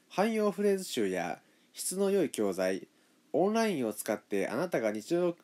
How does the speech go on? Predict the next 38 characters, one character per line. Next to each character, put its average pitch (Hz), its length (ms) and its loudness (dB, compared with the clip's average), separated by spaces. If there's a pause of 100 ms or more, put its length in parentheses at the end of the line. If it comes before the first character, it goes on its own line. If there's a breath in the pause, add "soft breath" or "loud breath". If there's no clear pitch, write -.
(120)
日 123 240 -6
常 180 160 2
会 185 240 2
話 117 100 2
で 101 120 0
よ 147 120 2
く 135 140 -4
使 - 240 0
い 156 80 2
そ 156 240 -2
う - 20 -4
な 143 160 0
定 165 280 0
番 185 180 0
フ 180 120 -8
レ 180 140 2
ー 123 60 0
ズ 104 140 -4
を 95 120 0
ど 156 160 -2
ん 202 80 -4
ど 135 100 0
ん 101 160 -2
音 147 120 -2
読 160 140 -4
し - 140 -6
な 143 100 -2
が 139 80 2
ら 135 100 2
イ 120 80 0
ン 139 80 -6
プ - 100 -6
ッ - 60 -2
ト - 100 -4
し - 100 -4
て - 100 -6
い 85 40 -8
く。 - 220 -8